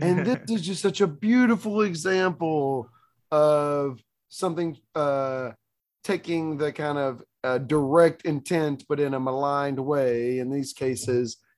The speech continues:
Speaker 1: and misinterpreting what you would say. It's really a beautiful story or a beautiful case that highlights the, uh,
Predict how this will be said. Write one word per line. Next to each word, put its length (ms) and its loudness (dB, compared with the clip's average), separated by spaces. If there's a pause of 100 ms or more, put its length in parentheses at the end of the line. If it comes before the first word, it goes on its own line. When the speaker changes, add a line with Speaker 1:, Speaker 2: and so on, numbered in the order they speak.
(120)
Speaker 1:
and 240 2
misinterpreting 680 4
what 140 0
you 120 0
would 180 -4
say. 500 2 (300)
It's 200 -2
really 500 4
a 40 6
beautiful 920 -2
story 520 0
or 100 0
a 40 -4
beautiful 360 -4
case 520 0 (400)
that 120 2
highlights 600 0
the, 280 -4
uh, 280 -2